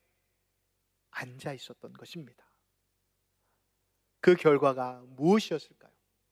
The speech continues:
그 결과는 삼십일 절과 삼십이 절에 기록되어 있습니다. 우리 각자 온라인으로 예배 드리시고 계시지만 삼십일 절과 삼십이 절을 함께 봉독하겠습니다.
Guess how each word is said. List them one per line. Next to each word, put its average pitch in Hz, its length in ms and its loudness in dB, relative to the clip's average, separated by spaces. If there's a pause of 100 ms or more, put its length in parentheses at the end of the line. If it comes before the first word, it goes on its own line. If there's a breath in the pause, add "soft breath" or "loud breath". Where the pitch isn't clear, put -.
(440)
그 180 160 4
결과는 156 560 4 (760)
삼십일 220 600 4
절과 165 500 4
삼십이 208 680 -12
절에 139 440 -4 (120)
기록되어 143 440 -4
있습니다. 120 560 -18 (1000)
우리 135 120 0
각자 143 400 2
온라인으로 156 600 4
예배 147 240 2
드리시고 160 440 -4
계시지만 143 640 -4 (440)
삼십일 196 520 4
절과 196 280 4
삼십이 190 440 -6
절을 147 380 0 (300)
함께 180 640 -4 (560)
봉독하겠습니다. 131 1040 -6